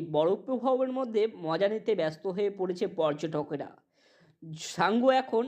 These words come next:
বরফে ঢেকে রয়েছে। যদি আপনি উত্তরবঙ্গ ঘুরতে আসেন, তাহলে সিকিমের এই ছাঙ্গু একবার পর-, দর্শন করেই যান,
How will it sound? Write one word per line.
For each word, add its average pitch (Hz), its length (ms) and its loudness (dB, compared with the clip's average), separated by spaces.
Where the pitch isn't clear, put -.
বরফে 185 400 0
ঢেকে 180 280 -4
রয়েছে। 202 380 0
যদি 202 300 0
আপনি 262 280 0
উত্তরবঙ্গ 240 640 0
ঘুরতে 180 420 0
আসেন, 254 260 0
তাহলে 196 380 2
সিকিমের 226 520 -2
এই 214 80 4
ছাঙ্গু 208 460 -4
একবার 175 420 0
পর-, 165 280 -10
দর্শন 156 380 -4
করেই 156 340 0
যান, 139 220 -4